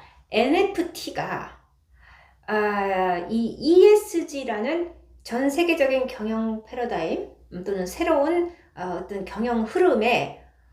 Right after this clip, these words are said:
어떤 영향을 미칠 수 있을 것인가, 이 부분에 좀 주목을 해서 오늘 좀 얘기를 해볼까 합니다.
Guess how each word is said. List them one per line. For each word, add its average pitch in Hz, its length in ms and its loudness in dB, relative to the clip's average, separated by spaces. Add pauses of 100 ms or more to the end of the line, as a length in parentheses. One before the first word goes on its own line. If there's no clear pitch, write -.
(140)
어떤 349 760 4
영향을 226 460 -2
미칠 214 280 -8
수 - 140 -12
있을 170 240 -8
것인가, - 360 -16 (340)
이 220 120 -6
부분에 254 520 0
좀 196 220 -4
주목을 185 380 -4
해서 240 460 -2 (260)
오늘 185 300 -6
좀 175 180 -8
얘기를 180 320 -4
해볼까 180 280 -10
합니다. - 480 -14